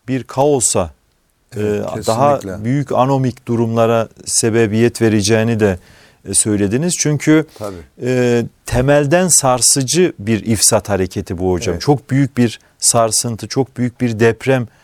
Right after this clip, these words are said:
Speaker 1: oluşturacak bir ifsat, e, hareketi. Fakat ben o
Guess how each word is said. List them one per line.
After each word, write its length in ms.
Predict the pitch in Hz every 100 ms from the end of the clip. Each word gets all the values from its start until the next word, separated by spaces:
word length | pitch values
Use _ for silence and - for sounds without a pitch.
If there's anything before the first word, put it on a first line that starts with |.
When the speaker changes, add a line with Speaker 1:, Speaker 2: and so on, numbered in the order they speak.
| _ -
Speaker 1:
oluşturacak 800 | 117 110 - 113 110 117 107 107
bir 200 | 98 -
ifsat, 600 | - 101 - 104 - 82
e, 20 | 98
hareketi. 720 | 98 98 92 107 - 196 202 _ - - - - _ _ 185
Fakat 420 | 190 226 220 -
ben 160 | 202
o 240 | 202 202